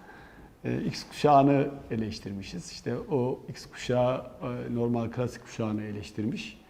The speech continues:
Bu eleştiriler hep olacak. E, ama bu kuşağın eleştirileri biraz, e, daha ağır. Çünkü tamamıyla küreseller. Yani, e, dünya ile iç içeler.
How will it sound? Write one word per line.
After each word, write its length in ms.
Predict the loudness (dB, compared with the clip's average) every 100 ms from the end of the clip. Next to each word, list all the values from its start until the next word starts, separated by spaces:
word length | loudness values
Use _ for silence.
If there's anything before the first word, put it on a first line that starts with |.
| -20 -20 -20 -10 -2
Bu 80 |
eleştiriler 520 | 2 4 4 6 8 8
hep 220 | 6 8
olacak. 460 | 8 8 6 4 -8 -14 -20 -20 -20 -20 -20 -20 _ -2
E, 60 | 2 4 6 6 4 0 -2 -8 -16 -20 _ _ _ -20 _ _ _ -20 -20 2
ama 500 | 8 8 8 4 -6 -12 -12 -4
bu 140 | -2
kuşağın 340 | 2 8 8 8
eleştirileri 680 | 8 6 6 6 6 6
biraz, 560 | 8 8 6 2 -8 -8
e, 960 | 0 2 2 2 0 -4 -12 -20 -4 6
daha 140 | 10
ağır. 360 | 12 12 8 2 2
Çünkü 440 | 2 6 6 6 2 -10 -16 -20 0
tamamıyla 680 | 4 8 8 8 6 6 6
küreseller. 680 | 8 8 10 8 8 4 -2 -10 -2 6
Yani, 380 | 8 8 6 0 -8 -14 -8
e, 60 | -6 -4 -4 -6 -8 -12 -2
dünya 340 | 6 8 10 8
ile 200 | 8 4
iç 160 | 2
içeler. 300 | 4 4 4